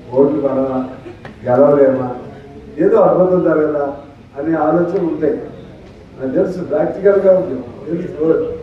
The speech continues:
లెక్కలు బట్టి గెలుపుతో గెలవము, ఏమో లోపల ఏమో ఉన్నాయో. చాలాసార్లు చేశాను కాబట్టి, చిన్ని ఒకసారి చేశాను, నేను చాలాసార్లు చేశాను. అందువలన మన లెక్కలు వేరు, మన అంచనాలు వేరు, ప్రజలు ఇచ్చే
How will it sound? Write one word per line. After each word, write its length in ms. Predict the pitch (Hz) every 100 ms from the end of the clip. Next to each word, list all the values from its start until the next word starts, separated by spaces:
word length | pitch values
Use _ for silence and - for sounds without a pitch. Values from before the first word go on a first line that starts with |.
| -
లెక్కలు 320 | 147 196 208
బట్టి 300 | 202 202 202
గెలుపుతో 540 | 214 180 165 165 175 175
గెలవము, 520 | 156 147 143 131 127 - - - - - - -
ఏమో 180 | 175 214
లోపల 420 | 190 156 196 214
ఏమో 260 | 196 175 160
ఉన్నాయో. 280 | 156 143 135 - - - 135 131 - - - - - - - 139
చాలాసార్లు 500 | 151 151 170 160 156
చేశాను 320 | - - 131
కాబట్టి, 600 | 254 - - - 175 - - - 135 - 151 - -
చిన్ని 280 | 156 170 202
ఒకసారి 420 | 165 160 165 165
చేశాను, 360 | 147 135 135 127
నేను 200 | 135 143
చాలాసార్లు 640 | 139 139 135 143 131 120
చేశాను. 380 | 117 113 - - - - - - -
అందువలన 380 | 131 175 185 175 139 - - - - - - - 120
మన 200 | 143 170
లెక్కలు 380 | 165 165 196
వేరు, 280 | 185 175 170
మన 140 | 160 151
అంచనాలు 520 | 147 143 160 165 151
వేరు, 200 | 156 -
ప్రజలు 340 | 165 165 190
ఇచ్చే 220 | 180 180